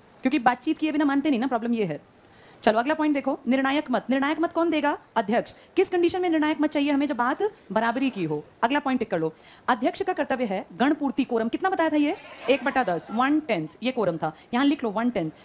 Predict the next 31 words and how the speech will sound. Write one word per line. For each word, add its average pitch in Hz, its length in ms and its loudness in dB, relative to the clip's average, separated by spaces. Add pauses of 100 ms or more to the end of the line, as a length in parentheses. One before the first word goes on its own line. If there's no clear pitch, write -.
(120)
के 269 80 0
अभाव 247 300 0
में 277 160 0
सदन 262 280 -2
को 302 120 -2
स्थगित 233 320 -4
कर 170 120 -2
दे। 156 180 -2 (180)
नीचे 269 220 2
का 311 60 0
table 294 220 0
हमने 277 140 2
अच्छी 277 180 -2
तरह 294 120 0
पढ़ा 233 240 -2
हुआ 262 160 0
है, 302 180 -2
हमें 240 140 0
याद 208 220 0
भी 196 160 -2
है। 156 180 -4 (240)
Table 269 220 2
के 320 80 -2
नीचे 294 220 0
आ 262 80 2
जाओ, 220 200 -2 (380)
यदि 294 240 4
किसी 370 260 2
सदनों 294 360 2
के 320 120 -2
मध्य 202 420 -2